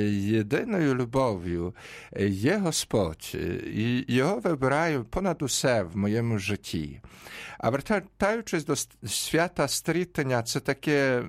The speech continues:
особливе свято. З одної сторони, е,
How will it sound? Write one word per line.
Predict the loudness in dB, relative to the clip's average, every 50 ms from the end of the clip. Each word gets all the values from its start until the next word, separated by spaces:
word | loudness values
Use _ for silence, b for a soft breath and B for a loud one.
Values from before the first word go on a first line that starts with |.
| -8 -16 -20 -12 -6
особливе | -4 -2 -2 0 0 0 0 2 0 2 2 2 0 0 0 0
свято. | -2 -4 -4 -2 0 0 0 0 -2 _ -2 -2 -2 -2 -2 -6 B B B B B B B B B B
З | -2
одної | -2 0 2 2 0 0
сторони, | -2 -2 0 2 2 2 2 2 2 2
е, | 2 2 2 2 2 2 0 0 -2 -4 -2 0 2 4 4 4 4 4 4 4 2 2